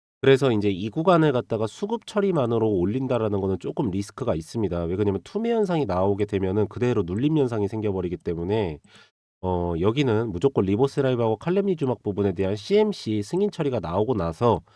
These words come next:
씨엠씨 승인이 되면은 그때부터 이제 밸류 반영이 시작되기 시작, 시작하거든요. 그때에 올려쳤을 때 이 구간을 먹고 우리가 보고 있는 일 차 목표가인 이십만 원 선까지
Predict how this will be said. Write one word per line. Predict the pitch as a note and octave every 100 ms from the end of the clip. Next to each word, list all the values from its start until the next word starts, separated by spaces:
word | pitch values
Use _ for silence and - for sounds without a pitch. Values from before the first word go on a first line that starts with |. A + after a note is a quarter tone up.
| - _
씨엠씨 | _ D3 D3+ D3+
승인이 | C#3 F3 F3+
되면은 | - G#2 A2 G#2
그때부터 | G2+ G#2 C#3 C3 A2
이제 | F#2+ F2
밸류 | - G2 C3 C3
반영이 | A#2 G#2+ G2+
시작되기 | - D#3 - F#2+
시작, | - C#3+ D3 _ _ _ _
시작하거든요. | - - F3 F3 C3+ F#2 G#2+ - - _ _ -
그때에 | B2 _ D#3+ C#3+ C#3 D#3
올려쳤을 | D3+ F2 G2+ A#2+ B2 - F#3+ - G3+ D#3+ _
때 | D3+ D#3+ E3 - _ _ _ _ _ G#2
이 | G#2+
구간을 | G#2 G#2 A2+ G2+ A2+ C3 C#3 - _ _ _
먹고 | F#2 G2+ _ A#2 B2 A#2+
우리가 | F#2+ G#2
보고 | G2+ G#2 G#2+
있는 | G#2 G2+
일 | C#3
차 | D3 D#3
목표가인 | C#3 B2 - F#2+ G2 A2+ F2
이십만 | A2+ D#3 D#3 C#3+ B2
원 | G#2+
선까지 | G#2 F#2 F#2+ F2+ B2 D3+